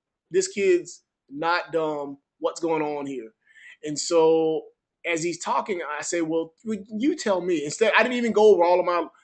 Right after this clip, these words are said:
strategy stuff that I usually go over with students. I just listened to him talk. And after about ten minutes, I said, "Okay, tell me, why did you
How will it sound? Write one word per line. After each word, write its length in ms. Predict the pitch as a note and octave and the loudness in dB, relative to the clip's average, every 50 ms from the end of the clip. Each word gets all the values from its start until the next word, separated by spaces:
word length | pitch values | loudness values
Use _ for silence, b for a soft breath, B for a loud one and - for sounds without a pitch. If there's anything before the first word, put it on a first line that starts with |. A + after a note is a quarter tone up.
| b b _ _ - | b b _ _ -10
strategy 680 | - - - - E3+ E3 E3+ E3+ F3+ E3 D#3 F3+ E3+ | -10 -8 -6 -2 0 2 2 2 2 0 -2 -4 -6
stuff 320 | - - F#3 F3 F3 - | -4 0 0 0 0 0
that 100 | - D#3+ | 0 0
I 60 | E3 | 0
usually 280 | D#3+ E3 F3+ E3 D#3+ E3 | 0 -2 -2 -4 -2 -2
go 160 | D#3 E3+ E3+ | 0 0 0
over 100 | F3 D#3+ | 0 0
with 140 | E3 F3 D#3 | -2 -4 -4
students. 340 | - - F3+ F3+ E3 D3+ D#3+ | -4 -6 -6 -4 -4 -4 -4
I 120 | E3 F#3+ | -4 -4
just 220 | F3+ F#3 D#3+ - E3 | -2 -4 -4 -2 0
listened 280 | F3+ F3 F3+ G3+ - | -2 0 -2 -2 -4
to 60 | F3+ | -4
him 160 | E3+ E3+ D#3 D#3 | -4 -4 -4 -4
talk. 280 | - E3 D#3 C#3+ - | -4 -4 -4 -4 -4
And 80 | E3 E3 | -4 -6
after 160 | D#3 - D#3+ | -4 -4 -4
about 320 | D3+ D3 C#3+ C#3 - - | -4 -2 -4 -4 -6 -8
ten 280 | - - A3+ A#3 A#3+ A#3 | -8 -6 -6 -4 -4 -2
minutes, 400 | A3+ A3 E3+ D#3+ D3 C3 - - B B B B B B | -2 -2 -2 -2 -4 -8 -12 -20 B B B B B B
I 40 | D#3+ D3+ | -8 -6
said, 200 | - E3 C#3+ E3 | -2 -2 0 0
"Okay, 380 | F3 E3+ - E3 C#3 A#2+ A#2 - _ _ _ _ _ _ _ _ _ - - b b b b b b _ _ - | 0 0 0 -2 -2 -2 -6 -10 _ _ _ _ _ _ _ _ _ -20 -20 b b b b b b _ _ -12
tell 320 | - - G3+ - - A#3+ | -6 -2 2 2 2 2
me, 460 | G#3 G3+ G3 F#3+ E3 D3+ D3 C3+ C#3 - _ _ - | 2 2 0 0 0 -2 -4 -6 -8 -14 _ _ -12
why 260 | C3 D3 E3 F3 F#3+ | -4 -2 0 0 0
did 200 | G3 F3+ D#3 D3+ | 0 -2 -4 -6
you 140 | E3 E3 | -8 -8